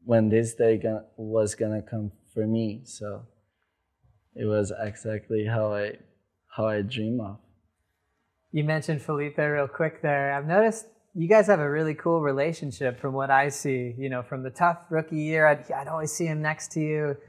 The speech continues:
Speaker 2: And through good times, he seems like he's always right next to you. Is, is he a bit of a mentor to you? Has he taught you a lot of things?
Speaker 1: Uh, he is not a mentor for me, but he really does teach me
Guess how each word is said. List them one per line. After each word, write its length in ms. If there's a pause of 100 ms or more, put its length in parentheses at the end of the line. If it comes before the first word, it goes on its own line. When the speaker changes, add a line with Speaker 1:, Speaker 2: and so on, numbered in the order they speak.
(460)
Speaker 2:
And 220
through 140
good 240
times, 520
he 140
seems 320
like 180
he's 160
always 380
right 240
next 300
to 60
you. 100
Is, 220
is 240
he 120
a 40
bit 200
of 140
a 60
mentor 760
to 100
you? 160
Has 180
he 120
taught 280
you 120
a 20
lot 220
of 120
things? 300 (160)
Speaker 1:
Uh, 540 (1300)
he 220
is 180
not 220
a 100
mentor 500
for 220
me, 420
but 520
he 140
really 360
does 440 (600)
teach 300
me 460